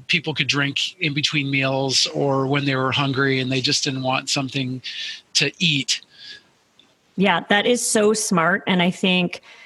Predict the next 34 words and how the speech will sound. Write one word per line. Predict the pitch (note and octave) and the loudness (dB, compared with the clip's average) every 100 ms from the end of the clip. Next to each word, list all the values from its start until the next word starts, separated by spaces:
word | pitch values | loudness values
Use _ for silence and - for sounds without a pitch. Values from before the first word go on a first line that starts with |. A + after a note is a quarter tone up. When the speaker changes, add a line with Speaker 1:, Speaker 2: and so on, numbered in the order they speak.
| - G#3+ | 0 2
Speaker 2:
and | A3 | 4
when | B3+ | 4
did | C#4 D4 | 4 2
you | |
start? | D4 A#3+ F3+ | 2 2 2
So | F#3+ | 2
two | - | 2
thousand | A#3 B3 B3+ B3 F#3+ | 2 4 2 0 0
eight. | E3+ E3+ - - _ _ _ _ _ - | 2 2 0 -6 _ _ _ _ _ 0
Speaker 1:
So | F#3+ | 2
we | |
started | G#3 - A#3 G#3 | 2 2 2 4
Speaker 2:
Because | |
Speaker 1:
the | G#3 F#3+ | 2 2
business. | E3 F3 - | 2 0 2
Yeah, | E3 D3 | 2 2
we | |
started | D3 F#3+ F#3+ | 2 2 2
in | F#3 | 2
two | F#3 | 2
thousand | E3+ D#3 | 2 2
eight. | D#3 D#3 | 0 2
This, | F3+ G#3 - C#3+ | 0 0 -2 0
this | G3 - | 2 4
idea | F3+ D3+ E3 D#3+ D#3 | 2 2 2 4 2
we | D3 | 2
started | C#3+ - D3+ C#3+ | 0 0 0 0
six | D#3 B2+ | 0 0
years | C#3+ C#3 | 2 2
ago. | C3+ C#3 C3+ - - - - | 0 -2 -4 -8 -20 -20 0
Speaker 2:
Okay. | G3 F#3 D#3 D3 | 0 4 2 2
Speaker 1:
And, | C#3+ C#3+ D3 | 2 0 0
um, | - D3 C#3+ C#3 C#3+ C#3+ - | 0 2 2 0 -4 -6 -2
so | - D#3+ D3+ D3 | 0 2 2 0